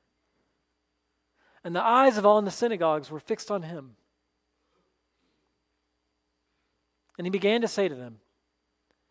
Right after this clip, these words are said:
"Today, the scripture has been fulfilled in your hearing." What Jesus started two thousand years ago, it's already done.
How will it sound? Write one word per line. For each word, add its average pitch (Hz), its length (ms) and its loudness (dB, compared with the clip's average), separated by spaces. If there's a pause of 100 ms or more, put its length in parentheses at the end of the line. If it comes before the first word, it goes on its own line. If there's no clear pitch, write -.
(260)
"Today, 196 640 6 (1600)
the 196 80 -6
scripture 202 440 -4
has 165 180 -2
been 165 100 -8
fulfilled 165 400 -6
in 147 80 -12
your 139 80 -14
hearing." 135 400 -14 (3500)
What 202 160 4
Jesus 233 680 2 (580)
started 220 420 4
two 226 140 -10
thousand 196 360 4
years 202 220 -2
ago, 139 220 -6
it's 185 140 -6
already 269 160 -4
done. 160 360 -2